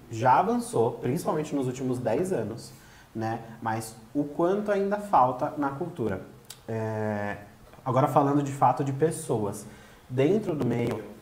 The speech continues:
da cultura pop, a gente tem muito preconceito relacionado aos personagens de modo geral, né? Então, por exemplo, a gente pode ter o filme do Thor. Tá lindo,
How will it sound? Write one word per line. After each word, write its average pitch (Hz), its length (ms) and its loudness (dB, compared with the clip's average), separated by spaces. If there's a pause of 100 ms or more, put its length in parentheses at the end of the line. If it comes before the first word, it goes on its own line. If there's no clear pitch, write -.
(140)
da 110 80 -4
cultura 113 300 -4
pop, 113 440 4 (240)
a 107 100 -6
gente 110 240 -4
tem 127 100 -4
muito 120 320 -2
preconceito 131 840 -4
relacionado 110 800 -2
aos 117 220 0
personagens 117 440 -4
de 120 80 -4
modo 117 240 -2
geral, 107 540 0 (360)
né? 117 160 -4
Então, 113 400 -2 (260)
por 131 100 2
exemplo, 101 400 -2 (240)
a 110 80 -10
gente 110 180 -6
pode 113 240 0 (140)
ter 120 160 -2
o 120 60 -2
filme 123 240 -6
do 147 80 -6
Thor. 87 340 -6 (1120)
Tá 110 100 2
lindo, 104 480 -4